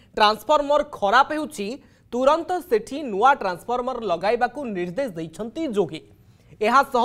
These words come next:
ଟ୍ୱିଟ୍ କରି କହିଛନ୍ତି, "ପ୍ରତ୍ୟେକ ଦିନ ପ୍ରତ୍ୟେକ ଜିଲ୍ଲାରେ ବିଜୁଳି ନେଇ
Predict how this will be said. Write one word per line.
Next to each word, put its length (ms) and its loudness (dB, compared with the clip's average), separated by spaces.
ଟ୍ୱିଟ୍ 380 -2
କରି 200 6
କହିଛନ୍ତି, 560 -2
"ପ୍ରତ୍ୟେକ 480 4
ଦିନ 220 0
ପ୍ରତ୍ୟେକ 440 0
ଜିଲ୍ଲାରେ 540 4
ବିଜୁଳି 480 -4
ନେଇ 180 0